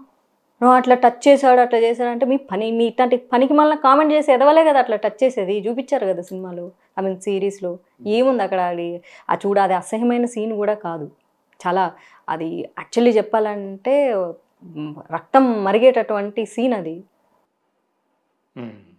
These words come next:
Speaker 1: అసలు ఆ పాత్రలో అసలు ఎట్-, ఎటువంటి తప్పు లేదు. అట్లాంటి పాత్ర చేయాలంటే అసలు actually గట్స్ ఉండాలి. ఆ, ఇవన్నీ హస్బెండ్ ఒప్పుకోడంటే ఆయన, ఆయనకు తెలియదు, ఆయన యాక్టర్ కాదా?
Speaker 2: మ్మ్. అంటే బయటకు వచ్చింది అది, ఒకవేళ దానివల్ల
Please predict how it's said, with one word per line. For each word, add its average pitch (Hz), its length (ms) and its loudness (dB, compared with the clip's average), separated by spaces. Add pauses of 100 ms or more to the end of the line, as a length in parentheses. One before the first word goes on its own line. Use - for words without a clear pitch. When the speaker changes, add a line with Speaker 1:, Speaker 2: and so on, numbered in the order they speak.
(880)
Speaker 1:
అసలు 165 320 0
ఆ - 20 6
పాత్రలో 277 600 6
అసలు 240 200 0
ఎట్-, 185 260 -4
ఎటువంటి 208 580 2
తప్పు 196 320 -6
లేదు. 185 280 -4 (800)
అట్లాంటి 170 300 -8
పాత్ర 185 300 2
చేయాలంటే 285 600 2 (260)
అసలు 165 220 -8
actually 233 400 -2
గట్స్ 202 240 -2
ఉండాలి. 247 340 -2 (320)
ఆ, 214 100 0
ఇవన్నీ 208 320 -4
హస్బెండ్ 208 380 -6
ఒప్పుకోడంటే 202 540 -6
ఆయన, 190 280 -4
ఆయనకు 170 280 -8
తెలియదు, 226 260 -2
ఆయన 180 160 -6
యాక్టర్ 202 300 -6
కాదా? 160 260 -10
Speaker 2:
మ్మ్. - 880 -20 (140)
అంటే 135 140 -4
బయటకు 131 420 -4
వచ్చింది 139 400 -4
అది, 104 200 -10
ఒకవేళ 113 320 -6
దానివల్ల 127 600 2